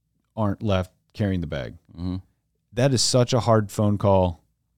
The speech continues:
Speaker 1: that I get when, when someone calls me and says, "Uh,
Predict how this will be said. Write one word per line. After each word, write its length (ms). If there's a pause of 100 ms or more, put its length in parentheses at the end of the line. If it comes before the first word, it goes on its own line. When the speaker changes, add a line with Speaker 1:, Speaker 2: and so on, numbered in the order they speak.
(300)
Speaker 1:
that 200
I 120
get 300
when, 240
when 300
someone 320
calls 320
me 80
and 100
says, 340 (140)
"Uh, 60